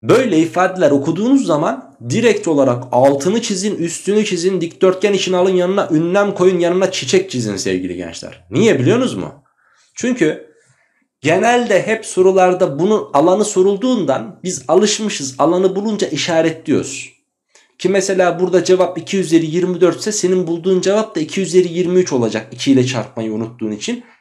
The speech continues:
Alayı da şıkların içinde vardır bunların. Hiç şüpheniz olmasın. Dolayısıyla yanlış yapma ihtimaliniz çok çok yükselir. Dolayısıyla burada iki yüzünün alanı demiş ya, oraya dikkat edeceksin.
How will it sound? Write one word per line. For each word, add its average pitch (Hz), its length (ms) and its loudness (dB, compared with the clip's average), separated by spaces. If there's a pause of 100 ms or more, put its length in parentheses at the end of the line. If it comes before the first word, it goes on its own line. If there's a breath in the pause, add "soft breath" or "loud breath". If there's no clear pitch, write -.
(180 loud breath)
Alayı 196 380 4
da 185 80 2
şıkların 147 460 0
içinde 139 360 -2
vardır 110 360 0
bunların. 98 460 -6 (400 loud breath)
Hiç - 160 -4
şüpheniz 117 460 -4
olmasın. 107 480 -4
Dolayısıyla 139 440 0
yanlış 139 400 -2
yapma 175 260 0
ihtimaliniz 185 640 -6
çok - 260 -2
çok - 200 -10
yükselir. 113 560 -8 (260 soft breath)
Dolayısıyla 147 500 0
burada 180 320 0
iki 139 220 -6
yüzünün 139 480 -2
alanı 135 320 0
demiş 226 280 -2
ya, - 160 -8
oraya 160 300 0
dikkat 127 280 -6
edeceksin. 82 580 -12